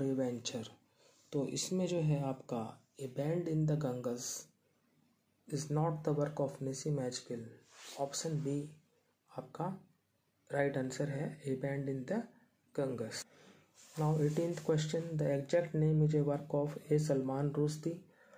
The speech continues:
बी, राजा राव, सी, खुशवंत सिंह और डी,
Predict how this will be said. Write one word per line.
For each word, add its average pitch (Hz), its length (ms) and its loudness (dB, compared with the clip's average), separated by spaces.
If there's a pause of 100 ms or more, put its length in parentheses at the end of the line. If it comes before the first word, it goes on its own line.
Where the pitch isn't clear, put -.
(280)
बी, 143 180 4
राजा 139 320 2
राव, 156 300 2 (140)
सी, - 260 -2
खुशवंत 147 480 -4
सिंह 156 280 0 (380)
और 127 180 -4
डी, 135 140 2